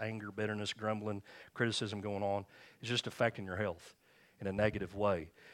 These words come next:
So if you want to walk in health, you're gonna have to walk in love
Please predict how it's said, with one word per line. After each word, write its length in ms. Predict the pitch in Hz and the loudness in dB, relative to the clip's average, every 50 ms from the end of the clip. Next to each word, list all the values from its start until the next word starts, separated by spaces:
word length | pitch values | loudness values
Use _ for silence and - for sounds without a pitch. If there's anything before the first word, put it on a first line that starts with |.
| - - - - - - | -20 -20 -20 -18 -6 0
So 160 | - 135 117 | 2 2 2
if 180 | 127 113 - | 2 0 -2
you 120 | 123 107 110 | -2 -4 0
want 320 | 107 123 139 165 175 - - | 4 6 6 6 6 4 2
to 60 | 165 | 0
walk 440 | 139 131 139 139 147 147 143 - - | 2 6 8 8 8 8 6 4 -2
in 140 | - 117 107 | -2 -2 -2
health, 560 | 101 - - 147 135 117 104 104 98 - - - | 0 0 2 4 4 6 4 2 0 -4 -10 -10
you're 140 | - 113 101 | -8 -6 -6
gonna 320 | 95 - 120 127 139 143 | -2 2 4 4 4 4
have 320 | 120 - 143 135 127 120 - - | 2 4 4 4 4 4 0 -4
to 80 | - | -6
walk 480 | 98 87 98 107 113 123 127 - - - - | -6 -4 -2 0 2 2 2 0 -2 -6 -4
in 220 | 113 107 101 98 | -2 -2 -2 0
love 580 | 101 113 117 117 107 98 92 92 95 92 - | 4 8 10 10 10 10 8 4 2 0 -4